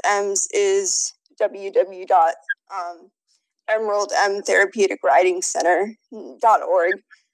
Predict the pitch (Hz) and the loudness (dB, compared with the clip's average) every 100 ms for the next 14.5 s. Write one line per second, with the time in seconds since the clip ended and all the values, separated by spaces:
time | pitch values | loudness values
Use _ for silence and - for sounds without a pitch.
0 | _ - 220 240 - 214 - - 226 247 | _ -18 -16 -2 2 2 2 0 2 2
1 | 220 240 226 240 240 240 190 190 - - | 4 2 2 0 2 2 2 2 0 0
2 | 208 214 190 - 233 202 196 _ _ _ | 0 2 0 0 -4 -6 -8 _ _ _
3 | _ _ - - 190 - 214 - 202 175 | _ _ -14 -14 -12 -10 -8 -4 0 2
4 | 175 - - - 185 175 214 185 233 214 | 2 -2 -4 0 0 0 -2 -2 -2 0
5 | 196 190 - _ _ _ _ _ - 190 | -2 -4 -20 _ _ _ _ _ -4 -4
6 | 185 190 233 220 - 190 190 175 175 202 | -2 -2 -2 -2 -4 -2 0 4 4 4
7 | - 185 202 202 208 208 - 202 214 190 | 0 -2 0 0 0 0 -2 -2 0 0
8 | 208 202 202 220 208 180 156 196 - - | 0 -2 0 -2 0 2 4 4 2 -4
9 | - _ _ _ _ - 233 214 220 208 | -20 _ _ _ _ -10 -10 -2 0 0
10 | 208 240 - _ _ _ _ _ _ _ | -2 -6 -18 _ _ _ _ _ _ _
11 | _ _ - 269 233 226 233 233 220 190 | _ _ -6 -4 2 4 4 4 4 2
12 | 208 226 190 175 175 185 180 - 190 196 | 2 -2 -6 -4 -2 0 0 2 2 2
13 | 175 214 233 214 - 180 196 208 185 190 | -2 -4 -2 -2 2 4 4 2 0 0
14 | 190 220 - 196 | 0 0 0 -2